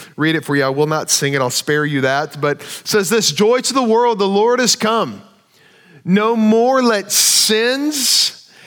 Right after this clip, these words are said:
and sorrows grow,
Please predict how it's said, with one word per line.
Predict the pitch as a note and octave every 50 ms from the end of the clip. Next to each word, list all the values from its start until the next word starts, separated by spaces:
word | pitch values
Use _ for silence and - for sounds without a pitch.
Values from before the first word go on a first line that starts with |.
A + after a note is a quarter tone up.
| - _ -
and | F3+ G3+ G3+ G3 E3+
sorrows | D3+ - - - - - A#3+ A#3 B3 B3+ C4 B3+ A#3+ A3 G#3 G3+ G3 F#3 F#3 C#3+ C#3+
grow, | C#3 C3+ D#3+ F#3 F3+ D#3+ C#3 B2+ A#2+ B2 C#3+ D#3 E3+ F3